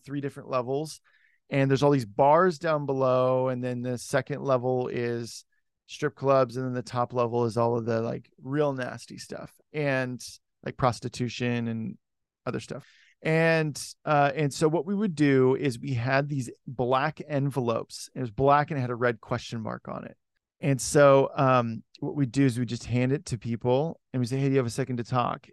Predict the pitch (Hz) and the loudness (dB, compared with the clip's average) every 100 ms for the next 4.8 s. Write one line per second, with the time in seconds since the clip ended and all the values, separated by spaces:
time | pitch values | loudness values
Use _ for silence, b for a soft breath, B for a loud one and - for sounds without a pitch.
0 | - 131 135 147 139 139 135 151 156 156 | -4 -4 -2 0 4 4 4 4 4 4
1 | 151 139 120 - - _ - 139 135 139 | 2 0 -2 -10 -20 _ -8 -2 0 0
2 | 139 - 165 147 127 113 - 135 131 123 | 0 4 4 6 4 2 -2 -2 2 2
3 | 113 120 - 131 - 127 127 120 113 110 | 2 2 0 -4 -4 -4 -2 -2 -2 -4
4 | 107 107 175 202 196 190 180 - | -4 -2 0 4 6 6 4 0